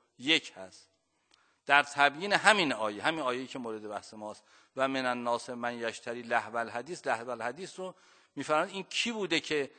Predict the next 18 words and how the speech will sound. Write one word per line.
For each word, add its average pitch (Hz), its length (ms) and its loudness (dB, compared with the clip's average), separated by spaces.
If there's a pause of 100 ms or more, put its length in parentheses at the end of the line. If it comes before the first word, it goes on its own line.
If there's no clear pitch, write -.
(180)
قرآن 143 380 4
میگه 131 380 0 (500)
بعضی 147 520 10
از 139 220 4
مردم 147 440 4
می‌رن 180 460 0 (640)
حدیث 147 520 -4
بیهوده، 147 600 -2
سخن 185 520 0
بیهوده 147 460 -2
می‌خرن 127 500 -2 (260)
برای 135 120 0
اینکه 131 160 -6
مردم 120 340 0
رو 117 140 -10
گراه-، 117 320 -4 (260)
گمراه 120 420 -6
کنن؟ 139 380 -8